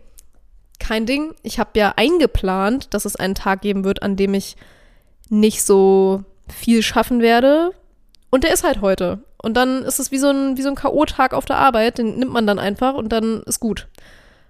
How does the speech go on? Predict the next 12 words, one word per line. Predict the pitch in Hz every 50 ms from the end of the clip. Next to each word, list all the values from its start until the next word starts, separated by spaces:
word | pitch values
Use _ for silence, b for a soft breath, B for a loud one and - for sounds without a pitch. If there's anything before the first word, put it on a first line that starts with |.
| b b -
Und | 226
dann | 226 -
kann | 254 240
man | 247 247 240
danach | 233 226 226 233 262 247 -
halt | 254 240 240 -
wieder | 247 240 240 240
frisch | 233 - - 262 277 269 - - - - b b b b b b b b b b b b b b b _ _ _ _ -
und | 226 233 220 214 - - - - B B B B B B
munter | - 208 220 247 294 - - 247 262 285 B B B B B B
<laughs> | B B B B B -
weitermachen | - 214 214 - - 262 202 190 190 202 - 214 233 269